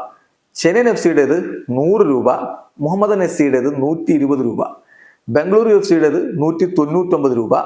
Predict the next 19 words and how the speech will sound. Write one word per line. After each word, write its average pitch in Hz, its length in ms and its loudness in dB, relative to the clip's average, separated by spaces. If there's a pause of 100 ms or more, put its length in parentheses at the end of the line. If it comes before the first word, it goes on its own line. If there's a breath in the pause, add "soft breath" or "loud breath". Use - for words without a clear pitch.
(420 loud breath)
എഫ് 147 180 0
സി 190 160 4
ഗോവയുടേത് 170 600 4
നൂറ്റി 147 180 -2
തൊണ്ണൂറ്റൊമ്പത് 135 560 0
രൂപ. 117 160 0
മുംബൈ 170 440 0
സിറ്റിയുടേത് 151 840 -2
നൂറ്റി 139 200 0
തൊണ്ണൂറ്റൊമ്പത് 127 540 0
രൂപ. 113 200 0
ഹൈദരാബാദ് 185 600 0
എഫ് - 160 -2
സിയുടേത് 127 460 -2
ഇരുന്നൂറ് 160 420 0
രൂപ. 127 200 2 (680 loud breath)
കേരള 196 260 2
ബ്ലാസ്റ്റേഴ്സിൻ്റേത് 135 880 0
ഇരുന്നൂറ്റി 131 380 -2